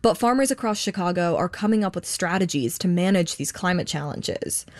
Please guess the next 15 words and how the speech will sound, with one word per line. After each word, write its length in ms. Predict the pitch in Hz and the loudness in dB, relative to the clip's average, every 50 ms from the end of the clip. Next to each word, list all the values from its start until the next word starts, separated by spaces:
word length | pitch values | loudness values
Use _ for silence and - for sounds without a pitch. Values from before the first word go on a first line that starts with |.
| - - - | -18 -2 4
Many 320 | - 202 208 220 226 208 196 | 6 6 6 6 6 4 2
use 280 | 185 175 180 175 175 | 0 0 0 -2 -2
hoop 240 | - - 233 220 - | 0 0 0 0 0
houses, 580 | 160 165 - - - - 71 57 55 60 - - | -2 -4 -2 -2 -2 -2 -4 -4 -6 -6 -6 -4
enclosed 500 | - - - - - 160 139 165 - - | -2 -2 -2 0 0 0 0 0 -2 0
growing 340 | - 185 185 185 185 185 180 | 2 4 4 4 4 2 2
spaces 640 | - - 180 170 170 - - 180 180 196 190 - | 0 0 0 0 0 2 2 2 2 2 0 0
made 220 | 175 170 170 160 | 2 2 2 2
by 100 | 165 156 | 2 0
draping 400 | 160 160 - 175 170 165 160 151 | 0 0 2 0 0 0 0 -2
plastic 640 | 160 - - - 180 180 170 - - 170 110 - - | -4 -4 -2 -2 -2 0 0 0 0 0 0 0 -2
over 320 | - - 165 170 170 - - | -2 0 2 2 2 2 2
arcing 320 | 175 180 - 190 180 180 | 0 2 2 2 2 4
metal 240 | 165 165 156 160 156 | 2 2 2 0 0
supports. 760 | - - - 143 - - 185 180 131 - - - - - - | 0 -2 -4 -6 -2 0 2 2 2 0 -2 -4 -6 -6 -6